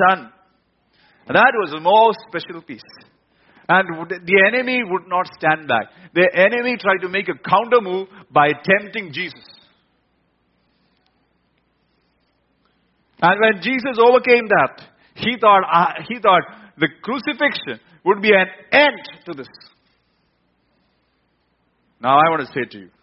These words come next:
that was a gross miscalculation. Amen?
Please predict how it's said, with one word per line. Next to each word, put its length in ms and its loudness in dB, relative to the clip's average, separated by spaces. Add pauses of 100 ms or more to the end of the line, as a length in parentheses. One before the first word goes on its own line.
(1300)
that 380 2 (200)
was 180 -14
a 100 -14
gross 300 2 (240)
miscalculation. 720 -10 (1700)
Amen? 380 -2